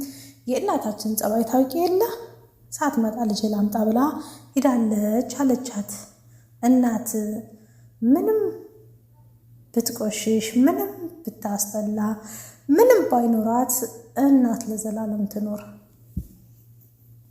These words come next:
ሁሉም ነገር በእናት ያምራል። ያም ሆነ ይህ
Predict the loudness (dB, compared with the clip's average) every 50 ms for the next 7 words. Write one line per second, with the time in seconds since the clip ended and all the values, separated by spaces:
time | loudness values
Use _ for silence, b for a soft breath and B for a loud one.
0 | _ 0 4 4 6 6 6 4 2 2 0 -2 -2 -4 -2 0 0 -2 -2 -4
1 | -6 -4 -2 0 0 0 0 -2 -4 -6 -8 -6 -6 -4 -4 -4 -6 -8 -8 -10
2 | -12 -18 -20 -20 b b b b b b b b b b b b b b b b
3 | b b b b b b -4 2 4 4 6 6 4 4 6 6 6 6 6 6
4 | 6 4 4 2